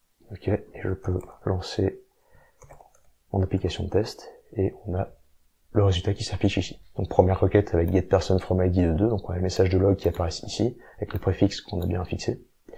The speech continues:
Et la deuxième requête, euh, où on récupère toutes les personnes, les messages de log s'affichent ici. Le résultat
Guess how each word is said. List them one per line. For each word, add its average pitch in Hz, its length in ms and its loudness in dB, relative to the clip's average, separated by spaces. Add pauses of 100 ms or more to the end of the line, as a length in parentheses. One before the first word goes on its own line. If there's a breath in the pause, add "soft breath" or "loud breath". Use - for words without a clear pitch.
(400 loud breath)
Et 95 160 2
la 92 140 4
deuxième 92 260 6
requête, 87 480 2 (440)
euh, 95 80 -2
où 98 180 2
on - 20 4
récupère 95 360 2
toutes - 160 -6
les 101 40 -2
personnes, - 520 2 (420)
les 95 100 -2
messages 92 300 2
de 90 40 4
log 90 160 4
s'affichent - 340 0
ici. - 360 -4 (520 loud breath)
Le 101 60 0
résultat 95 600 4